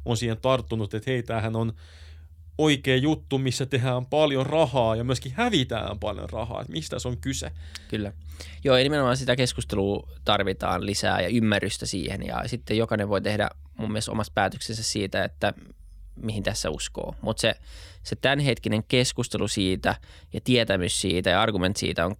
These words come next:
Speaker 2: on, on mun mielestä kaikki aika köyhiä ja yksipuolisia.
Speaker 1: Mm.
Speaker 2: Ja mun mielestä valtamedia ei ole tehnyt kotiläksynsä tämän asian suhteen. Ja se voi myös olla sen takia, että, että heitä ei ole valistettu tarpeeksi vielä siitä, mistä on kyse.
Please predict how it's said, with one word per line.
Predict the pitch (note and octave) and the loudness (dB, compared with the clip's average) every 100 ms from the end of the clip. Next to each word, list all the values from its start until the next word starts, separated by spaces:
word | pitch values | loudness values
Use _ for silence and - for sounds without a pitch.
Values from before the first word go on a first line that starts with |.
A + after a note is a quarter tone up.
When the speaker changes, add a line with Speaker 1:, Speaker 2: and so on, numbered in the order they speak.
| - | -4
Speaker 2:
on, | G#2+ F#2+ | -4 -2
on | - G#2 | -2 0
mun | G2 G2 | 0 0
mielestä | G2+ | 0
kaikki | G#2 G#2 G2+ | 0 0 -2
aika | G2 | -2
köyhiä | - F2+ F2+ G#2 | 0 0 2 0
ja | F2+ | -2
yksipuolisia. | G2+ - - - - - - | -2 -6 -8 -6 -6 -6 -8
Speaker 1:
Mm. | B2 | -4
Speaker 2:
Ja | G#2+ | -2
mun | G#2+ | 0
mielestä | G#2 A2 | 0 2
valtamedia | A2 G#2+ G#2+ G2+ G2+ F#2+ - - - - - - - | 2 2 0 0 2 2 0 -12 -20 -20 -20 -8 2
ei | B2 C3 | 4 4
ole | E2+ G2+ | 2 2
tehnyt | G2 G2 - | 0 0 -2
kotiläksynsä | G2+ F2+ F#2 - A2 A2+ | 0 0 -2 -4 -8 -6
tämän | - E2 | -4 -2
asian | A#2 - A2+ | -2 -4 -6
suhteen. | - - - - - | -8 -12 -8 -6 -2
Ja | |
se | B2+ | 0
voi | C#3+ | 2
myös | D3 D3+ C#3 D3 - | 0 0 -2 -4 -4
olla | D3+ C#3+ | 0 0
sen | - C#3+ | 0 -2
takia, | C3+ - C#3 | -4 -2 -2
että, | C#3 _ - - - | -2 _ -6 -6 -14
että | - - | -16 -4
heitä | C#3 - | -2 0
ei | |
ole | D3 | 0
valistettu | D3 B2+ - - | 0 0 -2 -4
tarpeeksi | - - - - - | -2 -2 0 -4 -2
vielä | A#2+ | -2
siitä, | B2 - | -2 -2
mistä | A2+ A#2+ | -2 -2
on | |
kyse. | A#2+ A#2+ | -4 -6